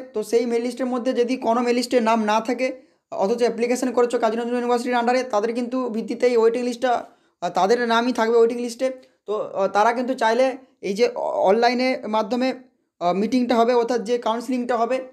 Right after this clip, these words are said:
আহ, সেই লিঙ্কে কিন্তু জয়েন হতে পারবে। তো এখানে অবশ্যই তোমার, আহ, র্যাঙ্ক অনুযায়ী যতই, আহ, নাম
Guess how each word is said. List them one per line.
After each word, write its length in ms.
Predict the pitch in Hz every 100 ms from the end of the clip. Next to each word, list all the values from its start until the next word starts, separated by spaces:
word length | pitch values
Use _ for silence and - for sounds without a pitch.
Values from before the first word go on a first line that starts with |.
| _ -
আহ, 120 | 185 220
সেই 120 | 233
লিঙ্কে 260 | 240 240
কিন্তু 200 | 247 240
জয়েন 220 | 208 220 226
হতে 180 | 233
পারবে। 360 | 240 240 240 269 - - _
তো 80 | 202
এখানে 280 | 208 233 254
অবশ্যই 380 | 196 208 233 262
তোমার, 300 | 247 247 - -
আহ, 220 | 202 190
র্যাঙ্ক 340 | 208 247 254
অনুযায়ী 320 | 247 240 254
যতই, 300 | 214 214 220
আহ, 500 | 254 247 - 196 196
নাম 240 | 202 233